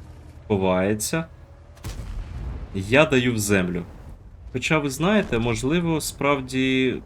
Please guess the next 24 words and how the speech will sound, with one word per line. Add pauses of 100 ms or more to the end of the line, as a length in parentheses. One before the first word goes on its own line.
коли
я
стрімив, (360)
може
в
мене
якісь
фрізи
і
були, (100)
і
через
це
я
ще
й
тичку
погано
дав. (140)
Я
вже
не
пам'ятаю
насправді.